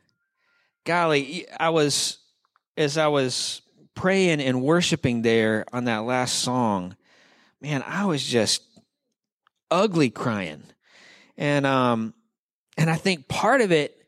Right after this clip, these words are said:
is, is just my spirit misses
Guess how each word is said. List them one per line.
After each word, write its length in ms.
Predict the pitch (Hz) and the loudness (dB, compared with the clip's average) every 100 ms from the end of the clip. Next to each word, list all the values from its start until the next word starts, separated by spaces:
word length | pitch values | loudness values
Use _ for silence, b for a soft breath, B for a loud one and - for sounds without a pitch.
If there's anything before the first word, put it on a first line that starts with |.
| b b b - | b b b 0
is, 520 | 156 156 151 139 - _ _ _ _ _ _ - | 2 4 2 -2 -6 _ _ _ _ _ _ -4
is 240 | 165 143 | -2 -2
just 360 | 127 165 165 - | 0 2 2 0
my 280 | 139 123 117 | -2 -2 0
spirit 880 | 104 - - - - 202 185 127 120 | 0 0 -2 -4 -4 0 2 0 -4
misses 1120 | 113 117 139 160 - 117 82 62 - - - | -8 -4 -2 0 0 -2 -4 -6 -8 -8 -10